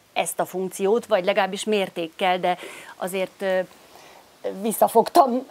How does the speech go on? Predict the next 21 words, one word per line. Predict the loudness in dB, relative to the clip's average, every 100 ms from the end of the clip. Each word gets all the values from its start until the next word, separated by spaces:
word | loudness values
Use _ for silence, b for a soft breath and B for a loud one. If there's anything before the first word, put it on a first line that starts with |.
| 0
ezt | 0 2
a | 0
fajta | 4 4 4
kíváncsiságomat, | -2 2 2 2 0 2 4 0 2
ami | 2 4
lehet | 6 4 4
egyébként, | 0 0 -2 -2
hogy | 2
abból | 2 4 -2
is | 0
fakad, | 0 4 2 2
hogy | -2
készültem | 2 0 2 0 2 4
erre | 4
a | 4
beszélgetésre, | 2 2 0 0 -2 -2 -2 -2 0
tehát | 0 0
volt | 0 2
bennem | 2 2 2 0
egyfajta | -2 -2 -2 -2
szándék. | -4 -2 -2 -2 -4 -4